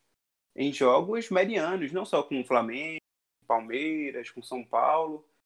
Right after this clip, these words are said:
Então, essa presença da torcida é muito importante. Então, eu acho que,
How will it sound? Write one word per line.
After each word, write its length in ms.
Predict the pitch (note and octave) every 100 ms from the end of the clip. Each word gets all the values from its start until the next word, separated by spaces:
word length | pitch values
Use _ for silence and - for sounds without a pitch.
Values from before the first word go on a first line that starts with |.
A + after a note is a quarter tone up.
| _ _
Então, 220 | A2+ C#3
essa 220 | D3 - F#3+
presença 600 | F#3+ F#3+ B2+ F3 G3+ G#3
da 120 | G3
torcida 760 | F#3+ F3 - B2+ E3+ G3 F#3 - _ -
é 100 | B2
muito 240 | C3+ C#3
importante. 720 | C3 C3 - A2+ G#2+ - - - _ _
Então, 280 | A2+ A2+ C3+
eu 80 | C#3
acho 220 | D#3 -
que, 280 | F3 E3+